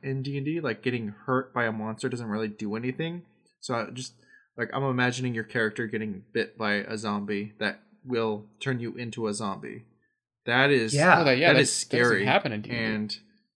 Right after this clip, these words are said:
Speaker 1: it just, it, it provides for a lot of interesting roleplay opportunities, and
Speaker 2: Uh-huh.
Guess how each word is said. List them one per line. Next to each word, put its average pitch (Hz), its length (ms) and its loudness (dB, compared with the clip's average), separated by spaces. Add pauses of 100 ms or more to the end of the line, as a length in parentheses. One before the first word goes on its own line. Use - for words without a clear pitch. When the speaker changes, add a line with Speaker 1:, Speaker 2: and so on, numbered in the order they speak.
(140)
Speaker 1:
it 135 120 -4
just, - 340 -4 (160)
it, 131 320 0 (260)
it 135 160 0
provides 131 340 0
for 139 100 -2
a 123 60 0
lot 123 140 0
of 120 100 -4
interesting 120 460 -8
roleplay 135 440 -4
opportunities, 135 960 -4
and 113 480 -4
Speaker 2:
Uh-huh. 117 360 -2